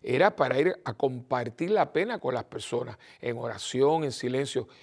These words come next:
A mí las funerarias no me gustan, y yo me alegro mucho que en Puerto Rico, por lo menos en la Arquidiócesis de San Juan, hay una entidad que se llama Servicios Funerarios Católicos,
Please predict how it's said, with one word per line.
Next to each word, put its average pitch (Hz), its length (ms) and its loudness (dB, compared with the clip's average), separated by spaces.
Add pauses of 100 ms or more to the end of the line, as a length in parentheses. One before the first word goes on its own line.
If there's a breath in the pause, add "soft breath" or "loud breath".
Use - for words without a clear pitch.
(400 loud breath)
A 139 100 6
mí 147 120 4
las 190 140 6
funerarias 139 600 2
no 123 100 -6
me 131 100 -8
gustan, - 380 -12 (120)
y 120 100 -6
yo 131 100 2
me 151 80 2
alegro 151 300 4
mucho 151 440 -2 (400 loud breath)
que - 80 -4
en 123 80 0
Puerto 127 320 -2
Rico, 147 420 4
por 123 140 -6
lo 117 60 -6
menos 139 180 -2
en 139 80 2
la 135 80 4
Arquidiócesis 131 760 -2
de 135 80 4
San 127 260 -2
Juan, 131 300 2 (1500 loud breath)
hay 147 120 0
una 160 140 2
entidad 147 380 0
que 147 120 -4
se 131 180 0
llama 135 440 2
Servicios 143 600 -2
Funerarios 127 520 -2
Católicos, 120 640 -4